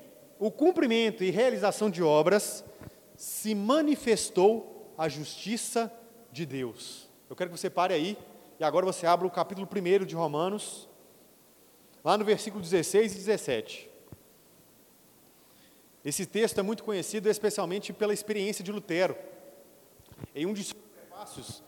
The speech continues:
de um dos seus, de uma das suas obras, ele fala especificamente desse texto, e de forma mais pertinente em relação ao verso de número dezessete. Durante um tempo da sua vida, Lutero teve um problema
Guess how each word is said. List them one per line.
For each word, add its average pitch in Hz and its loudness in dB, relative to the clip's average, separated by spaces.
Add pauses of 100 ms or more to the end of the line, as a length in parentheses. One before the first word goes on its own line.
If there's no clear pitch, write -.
(140)
de 135 -6
um 269 -2
dos 196 -6
seus, 190 4 (320)
de 160 -6
uma 262 0
das 208 -2
suas 160 0
obras, 185 4 (600)
ele 175 0
fala 208 6
especificamente 214 -2 (240)
desse 175 0
texto, - -6 (280)
e 165 -8
de 175 -12
forma 226 -2
mais 262 -6
pertinente 226 -2 (300)
em 180 0
relação 226 4
ao 220 6
verso 208 2
de 180 -10
número 214 -4
dezessete. 185 0 (2250)
Durante 226 2
um 226 -2
tempo 233 -4
da 214 2
sua 196 4
vida, 208 2
Lutero 208 2
teve 214 0
um 208 -4
problema 170 2